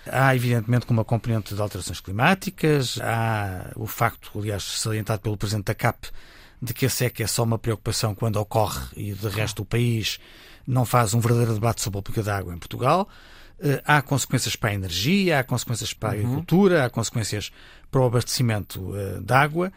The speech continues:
Speaker 1: e a verdade é que estamos confrontados com um problema gravíssimo. Por exemplo, em Leiria, a comunidade interna municipal da região de Leiria, que envolve municípios como Alvaiazer, Ancião, Batalha, Castanheira de Pera, Figueiró dos Vinhos,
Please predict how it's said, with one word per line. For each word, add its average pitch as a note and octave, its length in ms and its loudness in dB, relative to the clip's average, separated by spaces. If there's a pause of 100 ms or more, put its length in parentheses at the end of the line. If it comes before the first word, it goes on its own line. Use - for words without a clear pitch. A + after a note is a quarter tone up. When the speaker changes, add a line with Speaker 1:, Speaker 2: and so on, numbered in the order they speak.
(200)
Speaker 1:
e D#3+ 140 2
a D#3 40 6
verdade F3 360 4
é F3 60 4
que - 80 -8
estamos E3 340 2
confrontados C#3+ 720 2
com C3+ 180 2
um C#3 60 4
problema B2 480 2 (680)
gravíssimo. A#2+ 560 0 (480)
Por D3+ 100 4
exemplo, C3 480 2 (520)
em C#3+ 200 6
Leiria, C3+ 760 4 (400)
a - 60 -6
comunidade D3 480 6
interna C#3 300 6
municipal C3+ 560 4
da A#2 100 2
região A2+ 320 2
de A#2+ 80 0
Leiria, G#2+ 480 0 (520)
que C3+ 120 2
envolve B2+ 320 4
municípios C3 500 0
como A#2 240 0
Alvaiazer, A#2+ 760 2
Ancião, A#2+ 560 2
Batalha, A#2 640 0 (400)
Castanheira B2+ 540 2
de C3 60 -6
Pera, C3 340 4
Figueiró A2 420 -2
dos A2+ 180 -2
Vinhos, B2 440 0